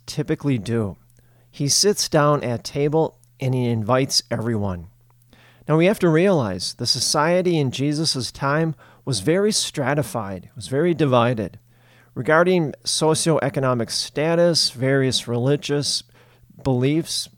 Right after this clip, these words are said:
whatever it was, it was very divided. Well, Jesus, in his table fellowship,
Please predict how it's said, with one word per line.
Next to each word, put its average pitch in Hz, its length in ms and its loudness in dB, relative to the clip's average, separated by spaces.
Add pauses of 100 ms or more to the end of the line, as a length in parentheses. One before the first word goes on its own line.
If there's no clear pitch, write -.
(140)
whatever 170 340 2
it - 80 2
was, 143 500 -2 (300)
it - 60 -20
was 104 80 -12
very 143 280 4
divided. 117 540 -4 (840)
Well, 143 160 -2
Jesus, 156 640 0 (320)
in 135 140 0
his 147 340 2
table 151 420 0
fellowship, 151 640 0